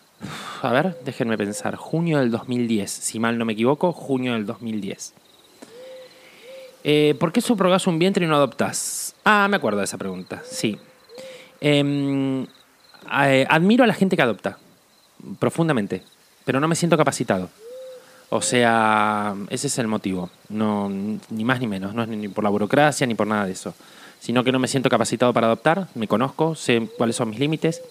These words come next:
y creo que subrogar un vientre es lo que más tenía ganas de hacer y, mm, la realidad es que se presentaron oportunidades para poder hacerlo y bueno, allá fui.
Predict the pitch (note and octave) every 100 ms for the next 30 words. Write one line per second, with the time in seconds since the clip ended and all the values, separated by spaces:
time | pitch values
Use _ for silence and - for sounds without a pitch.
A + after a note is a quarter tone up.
0 | - - - - - A#2 C3 B2+ B2+ A#2+
1 | A#2 B2 B2+ B2 C#3 C#3 C3 A#2+ A2 -
2 | - - - - - - G2 G#2+ G#2+ G2+
3 | _ - G#2+ G#2 G2 F#2+ - _ _ -
4 | _ _ _ _ _ B2+ - B2+ C3+ C3+
5 | C#3 C#3+ C#3 F#3+ G3+ - B2+ B2 B2 A#2
6 | A#2+ A#2+ A#2 A#2 A#2 A2+ - - A#2 A#2
7 | A2+ A2+ A#2 C3 C3+ B2+ A#2+ - A#2 A2+
8 | A2 G#2+ - - - - A2+ A#2+ A#2+ B2+
9 | B2+ A#2+ A2+ B2+ C3+ B2+ A#2+ B2 B2 B2+
10 | D3 D#3 C3 G#2 F#2+ _ - - A#2 A2